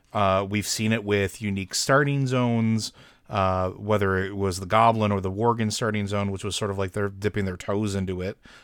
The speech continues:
uh, or as deep as the Demon Hunter one is, 'cause let's be honest, the Demon Hunter starting experience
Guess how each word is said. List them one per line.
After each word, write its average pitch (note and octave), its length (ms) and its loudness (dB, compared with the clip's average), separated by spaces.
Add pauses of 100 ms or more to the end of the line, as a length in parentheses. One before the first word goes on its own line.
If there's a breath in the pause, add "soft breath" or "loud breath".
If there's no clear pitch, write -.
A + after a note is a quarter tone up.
(100)
uh, G#2 420 4
or A2 400 4 (180)
as G2+ 300 0 (100)
deep B2 300 -6
as G#2 280 0
the F#2+ 140 -2
Demon A#2 320 2
Hunter G#2 220 0
one F#2+ 220 -2
is, F2+ 180 -6
'cause F#2+ 320 -6
let's F#2+ 180 -6
be G#2 140 -4
honest, G#2 400 0 (300 loud breath)
the G#2+ 100 -2
Demon A#2+ 280 4
Hunter C#3 220 2
starting A2 720 -2 (140)
experience A2 880 -2